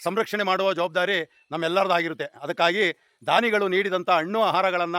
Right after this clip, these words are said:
ತರಕಾರಿಗಳನ್ನ ತಂದು ಆ ಮೂಕ ಜೀವಿಗಳಿಗೆ ಹಾಕಿದ್ರೆ ಸಂತೃಪ್ತಿಯಿಂದ ತಿಂದು ಆ ಪ್ರಕೃತಿ ವನದಲ್ಲಿ ಜೀವಿಸ್ತವೆ ಅನ್ನೋ ಒಂದು ಭಾವನೆ ಇಟ್ಕೊಂಡು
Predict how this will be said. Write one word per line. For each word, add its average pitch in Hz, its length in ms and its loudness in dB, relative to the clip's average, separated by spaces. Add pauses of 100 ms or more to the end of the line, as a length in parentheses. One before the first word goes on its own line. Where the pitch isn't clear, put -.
(180)
ತರಕಾರಿಗಳನ್ನ 185 600 0
ತಂದು 175 420 -2 (260)
ಆ 147 60 -2
ಮೂಕ 190 220 0
ಜೀವಿಗಳಿಗೆ 180 420 0
ಹಾಕಿದ್ರೆ 175 680 -2
ಸಂತೃಪ್ತಿಯಿಂದ 196 560 -2
ತಿಂದು 185 560 -2 (180)
ಆ 165 180 4
ಪ್ರಕೃತಿ 202 480 -6
ವನದಲ್ಲಿ 185 540 0
ಜೀವಿಸ್ತವೆ 190 500 -4
ಅನ್ನೋ 175 180 -2
ಒಂದು 170 160 -4
ಭಾವನೆ 185 260 0
ಇಟ್ಕೊಂಡು 170 500 0